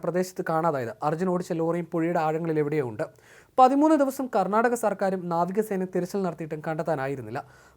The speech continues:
മുങ്ങൽ വിദഗ്ധരും പരാജയം സമ്മതിച്ചു മടങ്ങിയായിരുന്നു. എന്നാൽ കേരളം തിരച്ചിൽ തുടരണമെന്ന്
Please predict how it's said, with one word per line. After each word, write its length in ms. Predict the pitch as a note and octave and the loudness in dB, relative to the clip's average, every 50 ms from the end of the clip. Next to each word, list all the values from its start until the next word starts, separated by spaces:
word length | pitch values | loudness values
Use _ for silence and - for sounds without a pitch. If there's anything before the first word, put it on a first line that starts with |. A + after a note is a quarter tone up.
| - A3 | -2 0
മുങ്ങൽ 220 | A#3+ B3 C4 C#4 C#4 B3+ | 2 2 4 2 2 4
വിദഗ്ധരും 340 | A#3+ A#3+ A3 G3+ A3+ A3 G#3+ - - | 2 2 2 2 0 0 0 -2 0
പരാജയം 380 | F3+ F3 F3 F3+ F#3 G3 F#3+ F#3 - | 2 2 2 2 2 0 -2 -4 -4
സമ്മതിച്ചു 340 | E3+ E3 D#3+ E3 D#3 - E3 C#3+ | -4 -4 -4 -4 -4 -4 -4 -4
മടങ്ങിയായിരുന്നു. 460 | C3 C3+ C3 B2+ A#2 A2 A2+ A2+ - - D#3+ | -4 -4 -4 -6 -8 -8 -10 -12 -10 -6 -4
എന്നാൽ 180 | E3 F3 F3+ F3+ F3+ | -2 0 0 -2 -2
കേരളം 320 | - F3+ F#3 F#3+ G3+ G#3+ G3+ G3 | 0 0 2 2 0 -2 -2 -2
തിരച്ചിൽ 280 | - F#3 F#3 F#3 - G3+ F#3+ - | -2 -2 -2 -2 -4 -8 -6 -4
തുടരണമെന്ന് 480 | F3 D#3+ F3 F#3 F#3+ F#3 F3+ E3+ E3+ | -2 -2 0 0 0 -2 -2 -4 -4